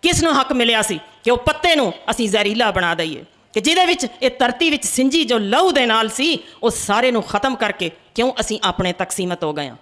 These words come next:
ਕਿਸ ਤਰ੍ਹਾਂ ਦੀਆਂ ਕਰਾਮਾਤਾਂ ਪਾਲਦੇ ਹਾਂ ਕਿ ਜੇ ਕਰਾਮਾਤਾਂ ਦੇ ਰਾਹੀਂ ਕੁਝ ਵਹੁਣਾ ਹੁੰਦਾ ਤਾਂ ਤੁਹਾਨੂੰ ਨਹੀਂ ਲੱਗਦਾ ਕਿ ਛੇ ਵਰਿਆਂ ਦੇ ਬਾਲ ਨੂੰ ਚਿਣੇ ਜਾਣ ਤੋਂ ਸਾਡੇ ਵੀ ਗੁਰੂ ਸਾਹਿਬ ਰੋਕ ਸਕਦੇ ਸਨ? ਕਿਉਂ ਨਹੀਂ ਰੋਕਿਆ ਗਿਆ? ਇਹ ਵਿਖਾਉਣ ਲਈ ਕਿ ਕਰਾਮਾਤਾਂ ਇਸ ਧਰਮ ਵਿੱਚ ਹੁੰਦੀਆਂ ਨਹੀਂ।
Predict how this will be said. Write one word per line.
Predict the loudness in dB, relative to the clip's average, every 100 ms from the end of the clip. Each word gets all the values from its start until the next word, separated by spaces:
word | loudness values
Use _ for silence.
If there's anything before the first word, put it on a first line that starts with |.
| _ -8
ਕਿਸ | -4
ਤਰ੍ਹਾਂ | 0 2
ਦੀਆਂ | 2 0
ਕਰਾਮਾਤਾਂ | 0 0 0 0 0
ਪਾਲਦੇ | 0 0 -2
ਹਾਂ | -10 -14 -20 _ -4
ਕਿ |
ਜੇ | -2
ਕਰਾਮਾਤਾਂ | 0 2 4 4 2 2
ਦੇ | 2
ਰਾਹੀਂ | 2 2
ਕੁਝ | 2 0
ਵਹੁਣਾ | 0 2 2 2
ਹੁੰਦਾ | 2 2 0 -2 -10 -4
ਤਾਂ | -2
ਤੁਹਾਨੂੰ | 0 2 2
ਨਹੀਂ | 4 2
ਲੱਗਦਾ | 2 0 -2
ਕਿ | -4 -8 -4
ਛੇ | 0 2 2
ਵਰਿਆਂ | 2 2 2
ਦੇ | 0
ਬਾਲ | 2 2 2
ਨੂੰ | 2
ਚਿਣੇ | 0 0 0
ਜਾਣ | 2 0
ਤੋਂ | 0 -2
ਸਾਡੇ | -2 -2 0
ਵੀ | 0
ਗੁਰੂ | 0 0
ਸਾਹਿਬ | 2 0
ਰੋਕ | 0 -2
ਸਕਦੇ | -4 -4 -4
ਸਨ? | -4 -10 _ _ _
ਕਿਉਂ | -4 -2
ਨਹੀਂ | 0
ਰੋਕਿਆ | 0 -2 -4
ਗਿਆ? | -4 -8 -14 _ -2
ਇਹ | 0
ਵਿਖਾਉਣ | 2 2 2 4
ਲਈ | 2 -2 -10 -4
ਕਿ | -2
ਕਰਾਮਾਤਾਂ | 0 2 2 4 4 4
ਇਸ | 0 0
ਧਰਮ | 0 0
ਵਿੱਚ | -2
ਹੁੰਦੀਆਂ | -4 -4 -4
ਨਹੀਂ। | -6